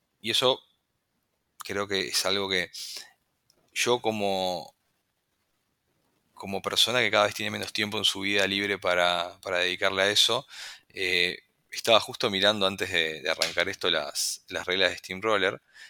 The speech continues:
y supuestamente cincuenta puntos son treinta minutos de reloj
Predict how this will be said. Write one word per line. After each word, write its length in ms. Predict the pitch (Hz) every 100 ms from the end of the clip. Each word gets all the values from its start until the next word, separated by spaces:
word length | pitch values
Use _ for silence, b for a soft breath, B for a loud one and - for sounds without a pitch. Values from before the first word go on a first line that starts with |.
| B
y 600 | - 98 90 85 82 82
supuestamente 1120 | - - 98 - 98 107 110 90 82 80 - _
cincuenta 440 | - 92 90 107 92
puntos 360 | 110 120 107
son 240 | - 95 90
treinta 320 | 101 104 92
minutos 320 | 92 101 98
de 80 | 90
reloj 340 | 87 87 -